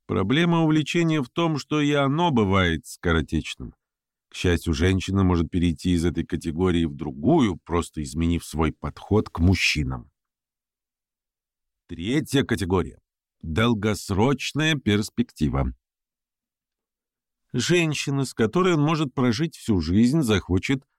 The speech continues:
представить её своей семье и сделать предложение.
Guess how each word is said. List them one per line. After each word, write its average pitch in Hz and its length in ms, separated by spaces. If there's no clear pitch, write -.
представить 87 880
её 87 360
своей 120 440
семье 120 540
и - 20
сделать 110 640
предложение. 82 800